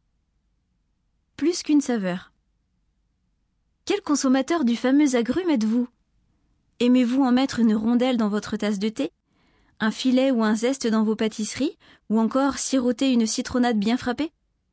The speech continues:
Les cuisiniers du monde entier ont toujours un citron à portée de main, tant ses usages culinaires sont nombreux.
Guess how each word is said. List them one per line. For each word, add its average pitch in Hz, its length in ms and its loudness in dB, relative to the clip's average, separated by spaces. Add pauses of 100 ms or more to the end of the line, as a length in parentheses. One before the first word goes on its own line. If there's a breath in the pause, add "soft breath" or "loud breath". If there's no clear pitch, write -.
(800 soft breath)
Les 240 160 0
cuisiniers 285 500 4
du 233 140 2
monde 285 200 4
entier 277 360 2
ont 220 100 2
toujours 311 440 0
un 269 80 2
citron 262 340 -4
à 247 80 0
portée 220 280 -4
de 190 100 -2
main, 202 220 0 (560 soft breath)
tant 294 180 2
ses 226 260 -2
usages 240 320 0
culinaires 269 560 2
sont 247 140 0
nombreux. 202 360 0